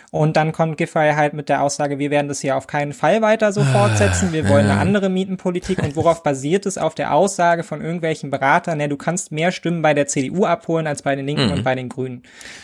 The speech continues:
Speaker 1: Und dann
Speaker 2: Ja.
Speaker 1: macht man das halt, ohne daran
Speaker 2: Ich mein
Speaker 1: zu denken, was das halt irgendwie fürs eigene Profil bedeutet, wie da die Strahlwirkung ist und so
Speaker 2: Ja.
Speaker 1: weiter und so fort. Es ist so
Speaker 2: Es gibt
Speaker 1: kurzfristig gedacht.
Speaker 2: es gibt Wahnsinnsargumente, jetzt Thema Rentenrepublik und so.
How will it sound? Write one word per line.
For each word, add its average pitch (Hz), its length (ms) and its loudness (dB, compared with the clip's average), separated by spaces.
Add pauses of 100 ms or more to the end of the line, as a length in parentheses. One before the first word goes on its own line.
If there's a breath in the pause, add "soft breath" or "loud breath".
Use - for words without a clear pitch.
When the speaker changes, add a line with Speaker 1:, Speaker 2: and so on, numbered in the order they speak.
Speaker 1:
Und 156 160 2
dann 127 80 4
Speaker 2:
Ja. 147 60 4
Speaker 1:
macht 156 180 0
man 165 140 2
das 139 160 -6
halt, 123 240 -6 (240)
ohne 196 240 4
daran 185 180 6
Speaker 2:
Ich - 60 4
mein 139 160 4
Speaker 1:
zu - 20 0
denken, 170 380 -2
was 151 160 -2
das - 160 -4
halt 151 160 2
irgendwie 156 180 -2
fürs - 220 -6
eigene 160 260 0
Profil 165 400 -4
bedeutet, 156 500 2
wie 151 60 -6
da 151 100 -4
die 143 80 -4
Strahlwirkung 160 680 0
ist 156 160 -6
und 147 120 -4
so 156 100 -4
Speaker 2:
Ja. 139 120 2
Speaker 1:
weiter 135 220 -4
und 135 80 -8
so - 100 -12
fort. - 260 -10
Es - 80 -6
ist - 140 -4
so 190 80 2
Speaker 2:
Es 220 140 4
gibt 208 80 6
Speaker 1:
kurzfristig - 480 -4
gedacht. 147 420 -6 (520 soft breath)
Speaker 2:
es 107 120 -6
gibt - 260 -8
Wahnsinnsargumente, 117 920 0
jetzt 107 300 -2
Thema 101 240 0
Rentenrepublik 113 580 -2
und 107 100 -2
so. 117 240 -2